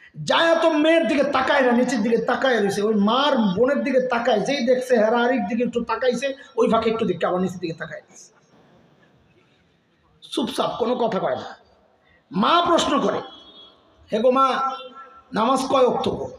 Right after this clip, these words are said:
প্রশ্ন দেখেন, প্রশ্ন কি করছে? নামাজ। আহারে, কি লাজুক ছিল আগের মানুষ, ওই জবাব দিতে দিতে পাঁচ মিনিট গেছে, গাইমা শেষ, অথচ নামাজ পড়েনি হয়তো। কোন ওয়াক্তে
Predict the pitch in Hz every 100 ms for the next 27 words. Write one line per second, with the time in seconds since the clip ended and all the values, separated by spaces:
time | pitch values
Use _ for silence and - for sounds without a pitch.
0 | - _ - 226 - 254 208 180 208 202
1 | - - 226 233 262 254 294 277 - 190
2 | 185 214 269 269 254 - - - - -
3 | _ - _ _ _ _ _ _ _ _
4 | - 160 175 170 165 240 254 170 156 240
5 | 240 240 202 175 170 165 190 233 196 -
6 | - - - _ 330 339 302 302 277 269
7 | 277 254 233 226 226 - 233 185 202 202
8 | 170 165 185 151 - - - - - -
9 | _ _ _ _ - 202 240 247 247 220
10 | 220 214 202 165 - - - - - _
11 | _ _ _ _ _ _ _ _ _ _
12 | 285 339 359 330 311 349